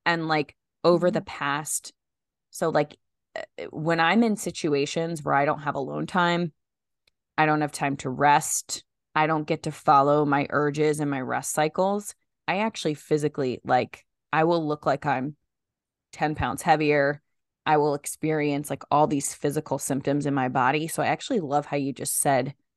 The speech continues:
Speaker 1: "We are light," 'cause it's making me think too about, like, I'm getting an image of, like, a light bulb and those things where, uh, like,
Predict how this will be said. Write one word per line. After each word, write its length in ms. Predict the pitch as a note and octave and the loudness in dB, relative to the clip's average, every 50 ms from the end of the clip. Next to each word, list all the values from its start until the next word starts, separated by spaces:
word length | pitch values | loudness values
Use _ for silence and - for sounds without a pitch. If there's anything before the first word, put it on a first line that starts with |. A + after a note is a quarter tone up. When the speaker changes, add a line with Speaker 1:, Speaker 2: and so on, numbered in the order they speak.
| _ _ _ _ _ _ _ _ _ _ | _ _ _ _ _ _ _ _ _ _
Speaker 1:
"We 380 | - - D#3 D3+ D3+ D3+ D#3 - - | -10 -4 0 2 2 2 2 0 0
are 220 | - C#3+ C#3+ D3+ D3+ | 2 2 2 2 2
light," 520 | C#3+ C3 C#3 G#2+ - A3 D4 - - - _ _ _ _ _ _ _ _ _ _ _ _ _ _ _ _ _ _ _ | -2 -2 -2 0 0 0 -2 -2 -6 -18 _ _ _ _ _ _ _ _ _ _ _ _ _ _ _ _ _ _ _
'cause 120 | - F#3 | -8 -6
it's 160 | G3 F#3 - G3 | -6 -6 -4 -2
making 300 | F#3+ F#3+ - A#3 A#3+ A#3 | -4 -2 0 2 2 2
me 120 | G#3 F#3+ | 2 2
think 340 | - - F#3+ F#3 E3+ - - - | 0 -2 -2 -2 -4 -6 -10 -14
too 280 | - - - F#3 F3+ E3 | -6 0 4 4 6 6
about, 280 | C#3+ B2 D3+ C#3 - | 6 4 2 2 2
like, 200 | B2+ C#3 B2 - - | 0 -2 -2 -4 -6
I'm 120 | - D#3+ | -6 -2
getting 280 | D#3+ F3+ F3 F#3 F3 E3 | 2 2 2 2 2 0
an 100 | D#3 C3+ | 0 -2
image 480 | - D#3 D#3 D#3 D3 C#3+ - - - _ _ _ _ _ _ _ _ _ _ _ _ | -2 -4 -2 -2 -2 -4 -6 -10 -12 _ _ _ _ _ _ _ _ _ _ _ _
of, 120 | - D#3+ D#3 | -4 0 2
like, 160 | D3+ - - | 2 2 4
a 40 | D#3 | 2
light 360 | C#3 C3 C#3+ C3 - - - | 2 2 2 0 0 -2 0
bulb 280 | D#3+ D#3 D3+ D#3 D#3+ | 2 2 2 2 2
and 140 | D3+ C3 C#3+ | 0 -2 -2
those 160 | C#3+ C#3 C#3+ | -2 -4 -6
things 340 | - - E3 D#3 D#3 D3 D3 | -4 -4 -4 -2 -2 -4 -4
where, 360 | C#3+ C#3 C#3 C3+ B2+ B2 - - | -2 -2 -2 0 0 -2 -4 -4
uh, 180 | - - - - | -4 -6 -4 -4
like, 340 | C3 C3 A#2+ - - - - | -6 -6 -6 -8 -10 -20 -20